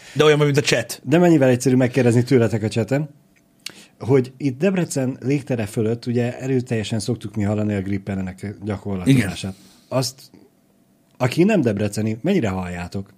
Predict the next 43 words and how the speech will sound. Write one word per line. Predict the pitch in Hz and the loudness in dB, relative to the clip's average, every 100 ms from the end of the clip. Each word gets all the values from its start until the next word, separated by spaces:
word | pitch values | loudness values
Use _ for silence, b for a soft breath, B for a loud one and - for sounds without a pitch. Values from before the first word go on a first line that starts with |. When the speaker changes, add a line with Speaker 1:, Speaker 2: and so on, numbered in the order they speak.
| - | -2
Speaker 1:
A | 160 | 4
dürrené-, | 208 180 147 139 | 6 6 2 0
a | |
dörrenéseket. | 147 185 170 139 127 120 123 113 110 - _ | 2 4 4 2 0 0 2 2 0 -6 _
Speaker 2:
Igen, | 120 123 | -6 -4
értem, | - 120 | -2 -2
itt | 117 | -2
most, | 117 | 0
Speaker 1:
Mert | 139 190 | 4 6
ugye | 220 | 6
itt | 226 | 4
Speaker 2:
most, | 123 107 | 4 4
Speaker 1:
úgy | 247 214 | 4 4
Speaker 2:
ö, | - 131 135 - | -6 -8 -8 0
Speaker 1:
biztos, | 147 156 147 | 4 4 4
Speaker 2:
Mi-, | 135 | 2
Speaker 1:
hogy | - | 2
hallják. | 135 127 151 | 4 6 6
Speaker 2:
Nyíregyháza, | 143 143 139 143 120 101 | 4 2 0 0 0 -2
a | 107 | -4
Szeged? | 123 123 143 139 110 110 - | -2 -2 0 0 -2 -6 -4
Me-, | 151 143 | -2 2
meddig | 156 131 | 2 2
lehet | 113 110 | 0 0
Speaker 1:
Hát | 110 226 | 2 4
eleve | 254 233 | 6 6
Speaker 2:
elhallani? | 226 226 190 | 6 6 6
Speaker 1:
arról | 175 | 4
van, | 170 | 4
úgyhogy | 185 - 190 | 4 6 6
igen, | 175 143 143 | 6 4 4
biztos. | 165 - 135 | 4 4 -2
Tehát | - 143 151 | -2 -4 2
ti | 214 | 4
is | 185 | 4
halljátok, | 156 147 127 143 | 4 4 2 2
hogy | 139 | 4
durrogtatnak | 135 127 123 131 131 | 6 6 6 4 4
a | 123 | 4
Grippenek | 131 123 127 127 123 - _ | 2 2 2 2 2 -6 _
minden | - 135 135 | 0 2 2
másnap. | 127 113 92 - 104 | 2 0 0 -4 -8
De | - | -14